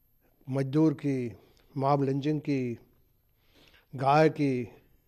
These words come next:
गाय के नाम पर पूरा देश का खेत चल रहे हैं, प-, हमारा पशु, मुद्दे की लड़ाई है ये। ये सरकार ने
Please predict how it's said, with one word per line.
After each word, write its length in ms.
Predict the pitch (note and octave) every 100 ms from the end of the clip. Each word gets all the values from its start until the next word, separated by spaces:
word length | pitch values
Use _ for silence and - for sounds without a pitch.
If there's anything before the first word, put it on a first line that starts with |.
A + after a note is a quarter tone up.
| _ _ _ -
गाय 220 | C3 D3
के 160 | D3+
नाम 240 | C#3+ C#3+ C#3+
पर 180 | D3+ C#3 B2+ - _ _ _ _ _ _ _ _
पूरा 480 | D3 D3 C#3+ A#2+ A#2+ - -
देश 280 | C#3 D#3+ -
का 100 | D3+
खेत 320 | - E3+ -
चल 140 | D#3
रहे 180 | C#3 C#3+
हैं, 280 | C#3 A#2+ A2+ _ _ - _ _ _ _
प-, 40 | C3+
हमारा 380 | C#3 C3+ D3
पशु, 460 | C3 C3 C#3 B2+ B2 - _ _ _ _ _ _ _ - _ C3+
मुद्दे 260 | C3 F#3
की 140 | F#3+ A#3
लड़ाई 280 | A3+ A3+
है 120 | A3+ G#3+
ये। 340 | G#3+ F#3 - _ _ _ _ _ _ _ _ _ _
ये 100 | C#3
सरकार 520 | D3 D#3 D3 D#3+ E3 F3
ने 300 | F3 F3+